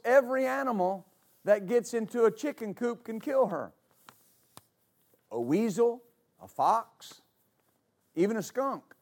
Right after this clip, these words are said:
coyote. So, do you see this?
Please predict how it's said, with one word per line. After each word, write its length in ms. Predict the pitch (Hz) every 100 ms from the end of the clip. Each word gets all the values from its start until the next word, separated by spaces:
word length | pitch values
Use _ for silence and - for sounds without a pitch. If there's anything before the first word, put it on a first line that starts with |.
| _ _ _ _ _ _ _ _ _ _ _
coyote. 520 | 185 226 185 220 226 - _ _ _ _ _ _ _ _ _ _ _ -
So, 340 | - 226 202 - 160 - _ _
do 80 | 156
you 80 | 190
see 180 | - 254
this? 360 | 254 285 302